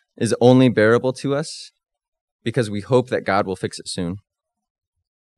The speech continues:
There are, pl-, I mean, after all, there are plenty of pains that we willingly enter into, uh, knowing that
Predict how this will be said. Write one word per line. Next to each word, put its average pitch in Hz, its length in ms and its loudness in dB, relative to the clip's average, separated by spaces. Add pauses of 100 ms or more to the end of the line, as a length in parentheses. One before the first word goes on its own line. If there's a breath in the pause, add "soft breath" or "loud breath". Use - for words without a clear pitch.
(460)
There 113 140 4
are, 110 60 2
pl-, - 200 -16
I 117 80 2
mean, 107 320 2
after 110 180 -2
all, 101 120 2
there 110 120 2
are 117 160 4
plenty 110 300 -2
of 90 80 -6
pains 98 320 -2
that 95 140 -2 (160)
we 98 120 -6
willingly 101 560 -2
enter 101 240 -2
into, 85 520 -4 (560)
uh, 76 380 -8 (340)
knowing 107 420 2
that 95 140 -6